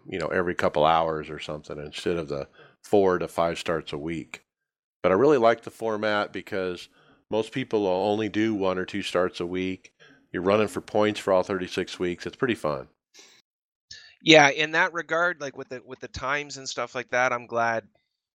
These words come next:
Speaker 2: I'm glad they stuck to this, this format. I like that. It's, uh, yeah, like you said, you know, you get a couple of starts a week, and, um, there you go.
Speaker 1: And it's spread out throughout the week enough that you usually can find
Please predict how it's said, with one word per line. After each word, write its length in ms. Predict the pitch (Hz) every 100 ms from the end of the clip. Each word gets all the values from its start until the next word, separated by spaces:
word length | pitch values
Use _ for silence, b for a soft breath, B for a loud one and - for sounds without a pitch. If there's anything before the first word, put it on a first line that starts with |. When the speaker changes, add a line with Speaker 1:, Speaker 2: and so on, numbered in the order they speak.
| -
Speaker 2:
I'm 140 | 123
glad 240 | 117 117
they 100 | 110
stuck 380 | 104 - 117 104
to 100 | -
this, 580 | 107 101 95 - - - _ _ _
this 180 | 120 -
format. 480 | - 113 104 98
I 60 | 110
like 300 | 107 107 95
that. 260 | 98 101 95
It's, 400 | 90 - - 107
uh, 320 | 87 85 85 _ _ _ _ _ _ _
yeah, 220 | 117 101 - _
like 180 | 127 117
you 80 | 110
said, 320 | - 90 82
you 120 | -
know, 120 | 98 92
you 120 | 95
get 140 | 101
a 40 | 98
couple 320 | 107 - 98
of 60 |
starts 400 | 92 - 101 101
a 60 | 104
week, 480 | 90 95 92 - - _ -
and, 400 | 85 82 82 78 _ _ _ _ _
um, 360 | - 82 78 76 _ -
there 160 | 95
you 140 | 92 87
go. 240 | 90 76 _ _ _ _ _ _ _ _ _
Speaker 1:
And 120 | 143 156
it's 100 | -
spread 380 | - 143 165
out 260 | 151 131 139
throughout 300 | - 120 113
the 80 | 110
week 240 | 117 110
enough 320 | 104 101 101
that 180 | - 92
you 160 | 92 101
usually 420 | 117 127 135 139
can 160 | 123 104
find 420 | - 104 98 90